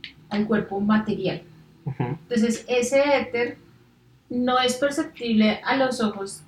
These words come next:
Speaker 1: de la gente, eh, pero, pues, es, está ahí, o sea, se, de alguna manera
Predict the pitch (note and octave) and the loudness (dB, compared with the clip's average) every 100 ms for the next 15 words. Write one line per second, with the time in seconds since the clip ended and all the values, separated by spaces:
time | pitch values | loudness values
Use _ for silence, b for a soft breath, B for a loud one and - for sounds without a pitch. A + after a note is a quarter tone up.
0 | - A#3+ A#3 A3+ G#3+ A#3 A3 G#3+ A3 A3 | -8 -4 -2 0 -2 2 4 4 4 0
1 | G#3+ A3+ A3 G3+ G3 - A3+ G#3+ G3+ G3+ | -2 0 0 0 -4 -2 0 0 -2 -6
2 | - F#3+ F3 - - - - F3 - A3+ | -6 -6 -8 -10 -16 -20 -10 -10 -2 0
3 | G#3+ G#3+ A3 C4 A#3 G#3+ - G3 - G#3 | 2 0 0 2 2 0 -2 -6 -2 0
4 | G3+ G3+ G3+ G3 A#3+ A#3+ G3+ F#3+ F#3+ F#3+ | 0 -2 -2 0 0 0 0 0 0 -4
5 | G#3+ | -10